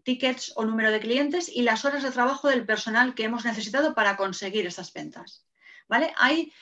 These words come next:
te puedo hablar de tres fórmulas que son las más habituales. Una sería el indicador genérico y básico sería,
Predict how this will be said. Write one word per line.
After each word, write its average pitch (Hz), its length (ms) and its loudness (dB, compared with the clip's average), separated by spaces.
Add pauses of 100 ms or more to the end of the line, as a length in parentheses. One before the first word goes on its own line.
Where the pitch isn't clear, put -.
(180)
te 226 140 2
puedo 294 200 6
hablar 302 300 6
de 247 120 4
tres 240 360 2
fórmulas 254 480 2
que 226 120 -6
son 226 180 -2
las 208 180 0
más 208 240 0
habituales. 175 720 -6 (400)
Una 247 300 4
sería 226 500 0 (240)
el 226 120 2
indicador 233 440 4
genérico 262 640 0 (240)
y 233 100 0
básico 247 420 0
sería, 202 560 0